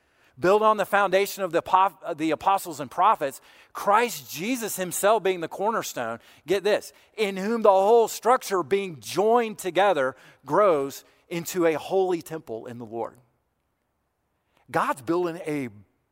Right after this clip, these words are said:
big old temple, and you're a piece of that. That's what he's building. And individually,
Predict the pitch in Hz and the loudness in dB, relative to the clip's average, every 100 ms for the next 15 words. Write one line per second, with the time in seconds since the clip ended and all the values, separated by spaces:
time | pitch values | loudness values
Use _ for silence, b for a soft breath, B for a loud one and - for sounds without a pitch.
0 | _ 220 196 170 180 - 175 139 110 107 | _ -2 0 2 2 0 -8 -6 -10 -10
1 | 127 131 160 - 135 - 95 85 147 _ | -10 -6 -6 -6 -12 -14 -12 -12 -14 _
2 | _ _ _ _ _ _ _ _ 139 147 | _ _ _ _ _ _ _ _ -6 -6
3 | 147 139 127 139 113 - 127 _ _ _ | -6 -6 -6 -8 -10 -14 -20 _ _ _
4 | _ _ _ _ b b 190 220 233 285 | _ _ _ _ b b -8 -2 -2 0
5 | 196 220 277 240 165 151 | 2 0 0 -2 -2 -2